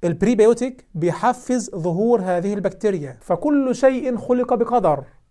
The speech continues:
والآن ما هي مشكلة فيروس كورونا ألفين وتسعتاشر؟ The twenty nineteen novel coronavirus. هذا الفيروس الذي أحدث حالة من الرعب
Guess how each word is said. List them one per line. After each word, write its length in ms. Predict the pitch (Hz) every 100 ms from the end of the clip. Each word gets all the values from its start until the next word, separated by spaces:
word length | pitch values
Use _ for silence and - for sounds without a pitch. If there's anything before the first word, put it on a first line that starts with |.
| _ _ -
والآن 520 | 170 175 214 277 254
ما 180 | 254 269
هي 180 | 254 240
مشكلة 420 | 208 - 240 240
فيروس 440 | 170 220 220 208
كورونا 520 | - 180 208 220 220
ألفين 200 | 190 165
وتسعتاشر؟ 600 | 202 190 170 165 160 160 151 - 170
The 20 |
twenty 380 | 160 202 226 226
nineteen 520 | 208 185 175 220 233 190
novel 360 | 202 208 170 143
coronavirus. 680 | 165 170 156 147 143 139 -
هذا 300 | - 240 269
الفيروس 640 | 269 220 262 180 156 - - -
الذي 460 | 160 185 196 202
أحدث 440 | 202 220 196 202 196
حالة 380 | - 208 214
من 160 | 202 196
الرعب 500 | 190 185 220 151 139